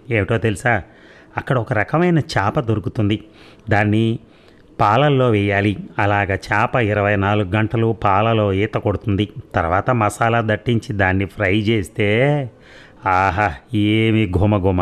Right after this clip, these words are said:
ఏమి రుచి. ప్రతి మనిషి జీవితంలో కనీసం ఒక్కసారన్నా అలాంటి అనుభవం ఉండాలనుకో.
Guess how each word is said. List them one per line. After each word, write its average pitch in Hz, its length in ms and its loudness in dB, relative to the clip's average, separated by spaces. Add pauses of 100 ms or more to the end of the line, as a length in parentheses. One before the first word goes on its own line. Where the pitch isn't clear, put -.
(160)
ఏమి 107 420 4
రుచి. 104 480 0 (600)
ప్రతి 190 260 0
మనిషి 156 400 2
జీవితంలో 139 560 0
కనీసం 117 460 -2
ఒక్కసారన్నా 113 720 0
అలాంటి 110 380 0
అనుభవం 110 480 2
ఉండాలనుకో. 110 760 2